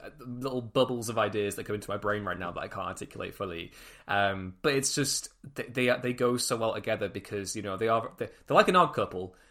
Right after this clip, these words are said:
but I like how it's, like, two, two different generations of action heroes coming together, which, which has obviously been done loads of times even before this. Um, but it works so well here 'cause it's like you have two great icons, and they really do genuinely, like, even though they're, they're very different, they both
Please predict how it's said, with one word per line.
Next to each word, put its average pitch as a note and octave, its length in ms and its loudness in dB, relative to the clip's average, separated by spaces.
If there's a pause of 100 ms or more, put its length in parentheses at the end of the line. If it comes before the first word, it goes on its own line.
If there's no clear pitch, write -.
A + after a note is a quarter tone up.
(120)
but A2+ 80 2
I A#2 120 8
like B2+ 340 4
how A#2+ 240 2
it's, G#2 240 -4
like, G2+ 320 -2
two, A2+ 540 -2 (200)
two C#3+ 140 -4
different B2 260 -4
generations A2 520 -4
of A2 80 -6
action G2 260 -6
heroes F#2+ 240 -6
coming G2 200 -10
together, A#2 220 -2
which, F#3 220 0
which G#3 100 2
has A3+ 120 0
obviously G#3 260 0
been C#3 140 2
done B2 240 2
loads C3+ 460 6
of A2 60 -6
times A2 360 4
even G#2+ 160 -2
before G#2 400 0
this. - 400 -8 (340)
Um, G2 540 0 (320)
but B2+ 160 2
it B2+ 80 2
works C3 280 4
so B2 120 2
well A#2+ 160 2
here G#2+ 180 0
'cause - 160 -8
it's G2+ 160 -4
like G#2 180 -4
you G#2 120 -6
have G2 340 -2 (460)
two A2 240 -6
great G2 440 -2 (260)
icons, - 720 -6
and F#2+ 340 -10
they G2+ 140 -6
really G2 340 -8
do F#2+ 260 -8
genuinely, F#2 540 -8
like, F2+ 260 -6
even G#2+ 100 -8
though G#2+ 60 -2
they're, G2 160 -4
they're G2+ 140 0
very F#2+ 260 -4
different, G#2 360 -8
they F#2 80 -8
both F#2+ 400 -10